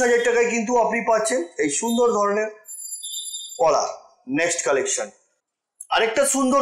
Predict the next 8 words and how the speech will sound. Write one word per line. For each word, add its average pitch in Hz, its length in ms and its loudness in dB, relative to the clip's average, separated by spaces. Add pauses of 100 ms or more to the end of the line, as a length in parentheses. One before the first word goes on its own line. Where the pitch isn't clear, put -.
ধরনের 240 380 4
আপনাদেরকে 208 460 2 (280)
আমি 196 140 2 (200)
কান 180 180 4 (140)
দেখাচ্ছি। 139 420 -2 (340)
এই 196 120 2
যে 220 60 2 (100)
কানটা 170 320 2